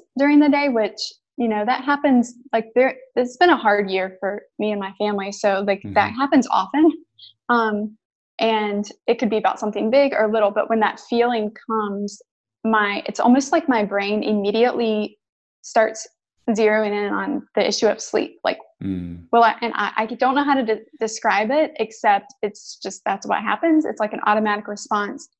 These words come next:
Speaker 1: And I have been able to recognize that and then ask myself, "Okay, you slept fine last night. You're doing fine with sleep. Like,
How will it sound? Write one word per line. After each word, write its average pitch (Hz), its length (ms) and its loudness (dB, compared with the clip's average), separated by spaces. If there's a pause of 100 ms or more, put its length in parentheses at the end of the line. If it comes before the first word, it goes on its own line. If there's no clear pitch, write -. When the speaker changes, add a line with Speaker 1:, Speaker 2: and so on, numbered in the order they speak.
(520)
Speaker 1:
And 202 460 0 (600)
I 214 140 2
have 226 200 -2
been 220 140 0
able 214 240 0
to 220 220 -4
recognize 277 580 0
that 269 340 2
and 214 220 -4
then 202 440 -8 (420)
ask 214 280 -2
myself, 208 560 -2 (540)
"Okay, - 400 -10
you 220 100 0
slept 240 400 -4
fine 208 260 2
last 202 320 -6
night. - 260 -6 (500)
You're 233 100 6
doing 226 340 4
fine 214 300 4
with 208 160 -2
sleep. 220 480 -2
Like, 208 220 2